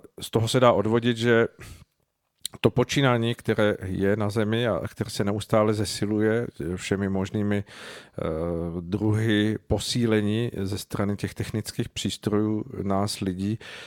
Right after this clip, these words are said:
tak je samozřejmé, že se to vyhrocuje a dochází k tomu, že ve chvíli, kdy dojde k tomu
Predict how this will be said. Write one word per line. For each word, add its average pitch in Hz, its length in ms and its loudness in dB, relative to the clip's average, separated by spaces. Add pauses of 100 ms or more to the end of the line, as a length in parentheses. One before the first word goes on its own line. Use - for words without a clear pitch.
tak - 180 0
je 120 100 2
samozřejmé, 117 540 2
že 113 120 0
se 117 160 0
to 117 340 4 (380)
vyhrocuje 113 680 2
a 110 40 6
dochází 107 460 2
k - 60 -18
tomu, 113 220 -2
že 110 120 0
ve 110 120 0
chvíli, 117 300 0
kdy 98 180 0
dojde 98 280 2
k - 60 -20
tomu 113 260 0